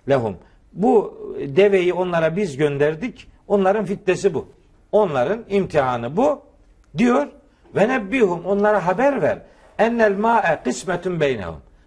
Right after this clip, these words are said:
"Su aralarında taksim edilmiştir."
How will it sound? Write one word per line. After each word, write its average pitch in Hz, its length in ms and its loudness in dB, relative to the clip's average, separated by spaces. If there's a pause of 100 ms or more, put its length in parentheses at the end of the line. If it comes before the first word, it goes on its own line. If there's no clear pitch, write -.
"Su 302 540 -4 (300)
aralarında 214 840 2
taksim 220 440 -2
edilmiştir." 104 600 -6